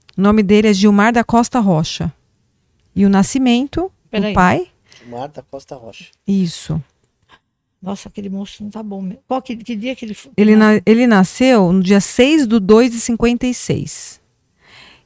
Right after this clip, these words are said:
Speaker 1: E faleceu no dia seis do um de vinte e dois.
Speaker 2: Vou dar uma dica pra vocês.
Speaker 1: Morreu de parada cardíaca.
Speaker 2: Se a gente nasce e morre,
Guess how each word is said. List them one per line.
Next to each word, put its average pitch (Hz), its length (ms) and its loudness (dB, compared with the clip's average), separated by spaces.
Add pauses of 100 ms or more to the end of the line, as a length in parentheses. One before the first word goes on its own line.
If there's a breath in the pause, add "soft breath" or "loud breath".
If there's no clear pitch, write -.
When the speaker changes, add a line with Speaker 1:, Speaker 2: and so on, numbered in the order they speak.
(100)
Speaker 1:
E 233 140 -4
faleceu 226 680 2
no 240 100 0
dia 214 180 0
seis 277 420 0
do 226 120 2
um 233 280 2
de 247 100 2
vinte 240 240 -2
e 226 60 -4
dois. 240 160 2
Speaker 2:
Vou 240 80 -2
dar 233 40 -2
uma - 0 -
dica 214 300 -4
pra 208 160 -10
vocês. - 720 -14
Speaker 1:
Morreu 190 260 0
de 202 80 -18
parada 208 260 -8
cardíaca. 190 300 -12
Speaker 2:
Se - 140 -8
a 247 80 -2
gente 294 340 -4
nasce 269 460 -2
e - 20 -6
morre, 214 540 0